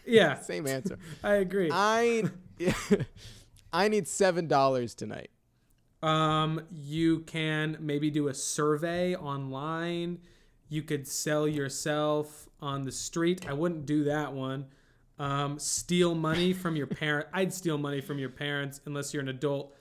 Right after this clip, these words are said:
Speaker 1: Then steal money from your roommate. If you
Speaker 2: person's
Speaker 1: don't got
Speaker 2: seventeen.
Speaker 1: roommates, steal money from your girlfriend. If you don't have that, steal money from your dog. If you don't have that, you're fucked.
Speaker 2: You're fucked. Sorry, bud.
Speaker 1: Sorry, bud.
Speaker 2: Uh,
Speaker 1: Okay.
Speaker 2: okay.
Speaker 1: What is the answer to life,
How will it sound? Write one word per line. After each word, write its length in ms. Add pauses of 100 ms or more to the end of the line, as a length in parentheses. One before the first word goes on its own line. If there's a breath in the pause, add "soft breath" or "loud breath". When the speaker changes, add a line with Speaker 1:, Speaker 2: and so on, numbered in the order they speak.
(200 soft breath)
Speaker 1:
Then 160
steal 180
money 160
from 180
your 120
roommate. 300
If 20
you 60
Speaker 2:
person's 300
Speaker 1:
don't 120
got 80 (180)
Speaker 2:
seventeen. 80
Speaker 1:
roommates, 380 (220 soft breath)
steal 340
money 340
from 340
your 360
girlfriend. 500
If 100
you 60
don't 240
have 220
that, 200
steal 180
money 260
from 180
your 120
dog. 440
If 120
you 100
don't 220
have 240
that, 200
you're 120 (180)
fucked. 400 (720)
Speaker 2:
You're 120 (100)
fucked. 300
Sorry, 200
bud. 200 (880 loud breath)
Speaker 1:
Sorry, 240
bud. 180
Speaker 2:
Uh, 640 (160)
Speaker 1:
Okay. 260
Speaker 2:
okay. 160 (600 soft breath)
Speaker 1:
What 440
is 200
the 180
answer 380
to 160
life, 580